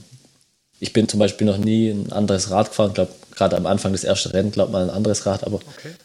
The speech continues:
Speaker 1: seitdem fahr ich nur Cube-Fahrräder. Ähm, ich bin immer noch verliebt in Cube-Fahrräder.
Speaker 2: Mhm.
Speaker 1: Und, ähm, ja, ich glaub, das, das wird auch immer bleiben. Und,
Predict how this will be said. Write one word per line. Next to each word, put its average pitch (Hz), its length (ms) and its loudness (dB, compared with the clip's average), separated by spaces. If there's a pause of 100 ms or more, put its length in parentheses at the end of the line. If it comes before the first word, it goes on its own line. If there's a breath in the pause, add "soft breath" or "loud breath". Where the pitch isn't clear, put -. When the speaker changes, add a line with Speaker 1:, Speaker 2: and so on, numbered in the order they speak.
Speaker 1:
seitdem 104 520 2 (440)
fahr 104 200 2
ich 98 80 -2
nur 107 160 0
Cube-Fahrräder. 104 600 2 (180)
Ähm, 95 440 -2 (540 soft breath)
ich - 180 -8
bin 101 200 2
immer 117 220 2
noch 120 120 2
verliebt 117 360 2
in 113 120 -2
Cube-Fahrräder. 110 600 2
Speaker 2:
Mhm. - 640 -16
Speaker 1:
Und, 101 480 0
ähm, 95 400 0
ja, 95 420 0
ich - 100 -12
glaub, 98 240 0
das, - 340 -4
das - 200 -8
wird 92 140 2
auch 95 140 2
immer 98 200 -2
bleiben. 101 400 0 (540 loud breath)
Und, 104 320 2